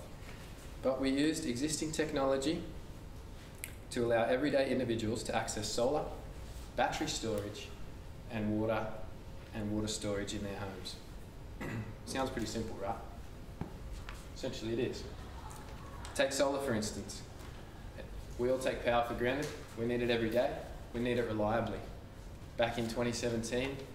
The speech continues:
Australia was having issues with reliable power. As Adam mentioned, we had power plants closing down. We needed a solution. Solar's great.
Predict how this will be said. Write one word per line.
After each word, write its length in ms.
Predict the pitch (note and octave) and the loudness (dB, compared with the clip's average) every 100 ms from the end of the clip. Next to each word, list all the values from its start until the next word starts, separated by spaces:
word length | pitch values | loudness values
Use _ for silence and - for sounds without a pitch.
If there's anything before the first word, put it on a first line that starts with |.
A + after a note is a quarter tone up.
| - - | -12 -8
Australia 360 | - - A2+ A2 | -6 4 4 6
was 140 | G#2+ | 2
having 260 | A2+ G#2+ G#2+ | 2 2 2
issues 300 | A2 A2+ G#2+ | 0 -2 -2
with 160 | G#2+ A2+ | -4 -2
reliable 400 | G#2+ G#2 G#2+ G#2 A2 | 2 2 2 0 0
power. 280 | G#2+ G#2+ - - - - - - | 2 2 0 -8 -10 -12 -10 -8
As 160 | A2 G#2+ | -4 2
Adam 220 | G#2+ G#2+ | 4 4
mentioned, 340 | G#2+ A#2 C3+ A#2 | 2 0 -2 -2
we 80 | |
had 200 | G#2+ G#2+ - - - | 2 2 0 -8 -2
power 200 | A2+ G#2+ | 2 2
plants 280 | G#2+ A2 G#2+ - | 2 -2 -2 2
closing 300 | A2+ A2+ G#2+ | 2 2 0
down. 240 | A#2 A#2+ - - - | 2 0 -2 -8 -6
We 60 | G#2 | 0
needed 200 | G#2+ G#2 | 2 2
a 40 | |
solution. 440 | - - G#2+ A2 A2 - - - - - - - - - - - - - - - - - - - - - | -2 -2 -2 -2 -2 -4 -6 -10 -12 -10 -10 -10 -10 -10 -10 -10 -8 -8 -10 -10 -8 -8 -8 -8 -10 -8
Solar's 380 | - C3 B2+ A#2 | 0 4 4 2
great. 260 | B2+ C#3 | 4 4